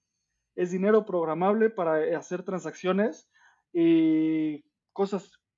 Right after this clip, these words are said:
tan simples o tan complejas como, como tú y yo queramos, ¿no? A mí me encanta poner el ejemplo de algo que pasó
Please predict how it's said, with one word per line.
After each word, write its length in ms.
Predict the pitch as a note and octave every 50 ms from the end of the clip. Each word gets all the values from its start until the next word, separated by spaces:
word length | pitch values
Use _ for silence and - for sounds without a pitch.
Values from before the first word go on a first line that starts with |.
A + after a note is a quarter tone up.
| _ -
tan 200 | G#3+ A3 A3 A3
simples 300 | A#3 A3+ G#3+ A3+ G#3 G3
o 80 | E3+
tan 180 | - E3+ F3 F3
complejas 500 | F#3 F#3 E3+ - E3 E3+ - F#3 F3 -
como, 520 | - D3 D3 C#3+ C#3 C#3 C#3+ C#3 - _ _ _ _
como 260 | - D3+ D3+ C#3+ C#3
tú 160 | _ - E3+ E3
y 80 | F3
yo 140 | E3 E3 E3
queramos, 400 | - E3 D3+ D3+ D3 C#3+ C3+ C#3
¿no? 200 | D3+ E3 G#3+ - - - - - - _ -
A 80 | E3
mí 100 | F#3+ G#3+
me 80 | A3 A3
encanta 340 | G3+ G3+ F#3+ F#3 G#3 G#3 -
poner 400 | E3 D#3+ D#3+ E3 E3+ F#3 G3+ - - _ _ _ _ _ _ _ _ _ _ _ _ _ -
el 140 | E3+ D#3+ D#3
ejemplo 680 | D#3+ - - G3 F#3+ F#3 G3+ G#3 A3 B3 C4+ - - _ _ _ _ _ _ _ _ -
de 440 | E3 F3 F#3+ G3 G#3 A3+ A3 - _ _ _ _ -
algo 300 | - F#3 F#3 G3+ G3+ G3
que 100 | - E3
pasó 580 | - D#3 D3 - - F#3+ - G3 G#3 - -